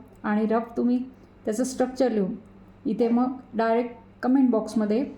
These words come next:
याचं इंग्रजीमध्ये ट्रान्सलेशन करून लिहायचं आहे. तर अशा प्रकारे आजच्या व्हिडिओमध्ये देखील आपण वेगवेगळ्या काळातील मराठी वाक्यांचे इंग्रजीमध्ये ट्रान्सलेशन त्याच्या रचनेनुसार कसे करायचे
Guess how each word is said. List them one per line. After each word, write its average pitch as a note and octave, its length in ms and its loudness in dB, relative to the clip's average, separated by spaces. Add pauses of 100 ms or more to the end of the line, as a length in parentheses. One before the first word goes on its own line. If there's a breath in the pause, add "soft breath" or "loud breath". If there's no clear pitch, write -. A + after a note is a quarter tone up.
(120)
याचं A3 240 0
इंग्रजीमध्ये A3+ 580 2
ट्रान्सलेशन G#3 580 0
करून G#3 220 -2 (360)
लिहायचं G3+ 300 0
आहे. F3+ 60 -2 (560 loud breath)
तर - 80 -2
अशा B3+ 240 0
प्रकारे B3 380 0
आजच्या A#3 380 -2
व्हिडिओमध्ये A3 480 0
देखील G#3 280 0 (560)
आपण A3+ 380 -2 (440)
वेगवेगळ्या A#3 520 2
काळातील G#3 500 -2 (920)
मराठी A#3 340 2
वाक्यांचे A3+ 540 0
इंग्रजीमध्ये A3+ 680 2
ट्रान्सलेशन G#3+ 600 0
त्याच्या A3+ 240 0
रचनेनुसार A3+ 640 0
कसे A3 260 -4
करायचे G#3+ 420 -2